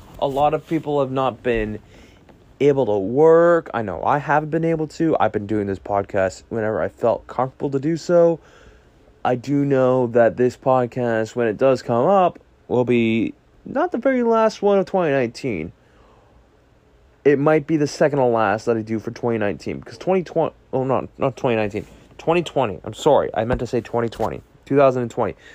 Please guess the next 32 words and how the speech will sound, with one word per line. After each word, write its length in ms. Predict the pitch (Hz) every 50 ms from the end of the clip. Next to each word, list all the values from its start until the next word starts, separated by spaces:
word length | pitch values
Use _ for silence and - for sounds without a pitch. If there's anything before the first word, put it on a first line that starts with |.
| - - _
This 140 | - 156 147
might 160 | 190 185 170
be 100 | 180 185
the 140 | 170 160 147
last 360 | 139 156 156 151 151 147 -
one 160 | 151 151 143
of 180 | - 123 131 123
this 260 | 135 139 123 - -
year, 300 | 127 127 143 165 196 220
it 160 | - - 139
might 160 | 135 127 127
be 80 | 127 131
the 100 | 135 185
second 300 | - - - 269 262 226
to 60 | 180
last. 420 | 151 123 76 57 - - - - - _ _ - - _ - -
I 80 | - 208
don't 200 | 226 247 240 233
know 160 | 233 233 226
for 140 | - - 160
certain, 360 | - - 170 123 - - - - - _ - - - - - _ _
but 160 | 180 214 220
I 60 | 214
do 280 | 196 156 156 202 202 196
know 240 | 190 190 185 185 -
I 120 | - 147
have 220 | 143 156 156 156 151
another 280 | 151 147 143 139 139
one 140 | 139 131 127
that 100 | 123 123
I 60 | 117
am 360 | 110 104 110 113 107 107 107